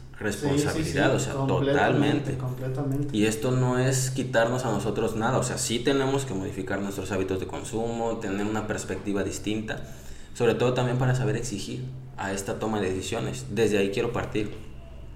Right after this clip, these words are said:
Speaker 1: ¿no? Y la otra que resalto también lo que mencioné con anterioridad, que ya sabemos, y esto no es un secreto de Estado, se sabe perfectamente que tenemos poca cantidad de agua disponible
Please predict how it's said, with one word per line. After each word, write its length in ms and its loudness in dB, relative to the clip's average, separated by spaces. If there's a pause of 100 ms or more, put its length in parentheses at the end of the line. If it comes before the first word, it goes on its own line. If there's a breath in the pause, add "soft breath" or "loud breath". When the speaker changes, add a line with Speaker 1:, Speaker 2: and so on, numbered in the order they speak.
(200)
Speaker 1:
¿no? 280 -2 (440 loud breath)
Y 100 2
la 160 6
otra 340 2
que 440 0
resalto 760 0
también 280 -2
lo 100 -2
que 80 -6
mencioné 380 -6
con 160 -6
anterioridad, 560 -2 (400 loud breath)
que 120 0
ya 140 4
sabemos, 560 2
y 100 0
esto 220 -2
no 200 0
es 200 -2
un 100 -2
secreto 500 0
de 80 4
Estado, 560 0 (180)
se 180 -4
sabe 380 2
perfectamente 720 0
que 100 0
tenemos 420 -2
poca 320 -2
cantidad 360 0
de 60 2
agua 160 2
disponible 720 -2